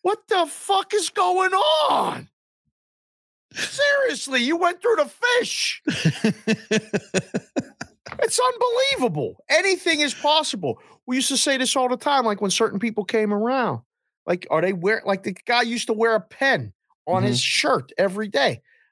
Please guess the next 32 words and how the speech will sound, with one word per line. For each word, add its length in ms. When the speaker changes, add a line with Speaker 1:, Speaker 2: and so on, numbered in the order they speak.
Speaker 1:
I'm 160
like, 220
"That 200
guy's 280
mic'd 320
up." 240
He 80
said, 240
"What 120
are 20
you," 80
one 160
guy 140
was 140
like, 120
"What 100
are 40
you 80
talking 400
about?" 120
I'm 60
like, 200
"That 220
guy 140
comes 380
up 180
and 160
asks 360
dumb 260
questions 500
every 240
day 320